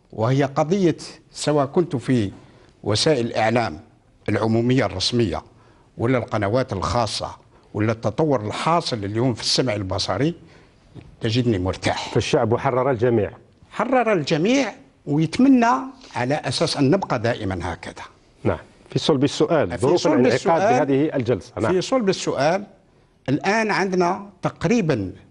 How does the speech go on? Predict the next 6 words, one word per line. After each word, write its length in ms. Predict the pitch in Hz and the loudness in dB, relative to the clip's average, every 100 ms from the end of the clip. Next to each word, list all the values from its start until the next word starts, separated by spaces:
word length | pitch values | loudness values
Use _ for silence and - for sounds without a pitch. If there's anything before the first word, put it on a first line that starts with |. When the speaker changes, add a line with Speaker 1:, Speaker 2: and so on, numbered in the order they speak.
| _ _ _ _ _ - | _ _ _ _ _ -8
Speaker 1:
مسار 440 | 107 117 - 220 147 | -2 0 2 2 2
تاع 200 | - 110 | -2 -2
جمعات 560 | 98 120 117 147 - | -2 0 2 0 0
متتالية 800 | 104 104 104 92 165 127 98 117 - - | -4 -6 -6 0 0 2 -2 -4 -8 -10
في 100 | 120 | -6
السابعة، 720 | 110 - 190 123 101 120 | 0 2 2 0 -2 -4